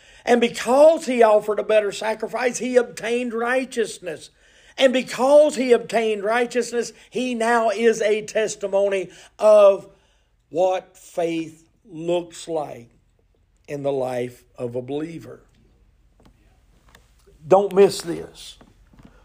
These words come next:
What is it that he believed? What is it that Abel believed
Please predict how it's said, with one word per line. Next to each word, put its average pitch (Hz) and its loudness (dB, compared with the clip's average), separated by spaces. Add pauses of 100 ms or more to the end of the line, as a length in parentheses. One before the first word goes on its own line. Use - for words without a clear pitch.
(140)
What 247 2
is 233 4
it 127 -6 (840)
that 143 2
he 151 -4
believed? 165 -4 (1200)
What 240 4
is 302 6
it 180 4
that 170 6
Abel 202 4
believed 180 -2